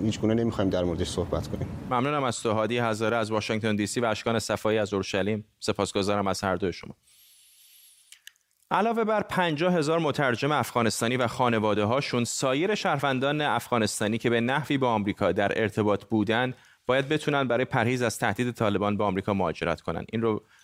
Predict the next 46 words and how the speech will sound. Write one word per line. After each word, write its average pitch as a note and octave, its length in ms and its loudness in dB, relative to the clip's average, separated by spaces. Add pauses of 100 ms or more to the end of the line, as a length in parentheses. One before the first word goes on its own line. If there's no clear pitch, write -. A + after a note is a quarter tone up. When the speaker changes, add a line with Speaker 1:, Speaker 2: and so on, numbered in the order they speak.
Speaker 2:
اه، G2+ 220 2
آمریکا G2+ 380 0
گفته. F2+ 240 0
وزیر G2+ 240 2
خارجه A2+ 300 0
آمریکا A2 260 0
گفته G#2+ 220 0
این A#2+ 60 0
اقدام A2+ 320 0
برای A2+ 180 0
در A2+ 260 0
امنیت G#2 420 0
بودن A2+ 260 0
افرادی B2 440 0
که A2+ 140 -2
جانشون A#2 500 0
رو A2 80 2
به G2+ 120 0
خاطر A2+ 360 0
همکاری G#2+ 460 0
با G2+ 200 0 (200)
آمریکا F#2+ 440 2
به F2+ 260 2 (180)
خطر A2 320 2
انداختن. D#2 420 0
همکارم G2+ 440 2
تاج G2+ 220 0
الدین G2+ 220 2
سروش G2+ 360 -2
اینجا G2 280 0 (240)
در G#2 140 2
استودیو G#2 440 0
با A2 140 2
ماست. G#2 200 0
این C3+ 80 0
موضوع A#2 280 0
هم A#2+ 60 0
تو B2 100 -2
داره A#2 200 2
جدی A#2+ 300 0
و B2 40 2
جدی‌تر A#2+ 420 0
می‌شه B2+ 200 -2
با A2+ 100 2
پیشروی‌های G#2 580 0
طالبان. A2 500 0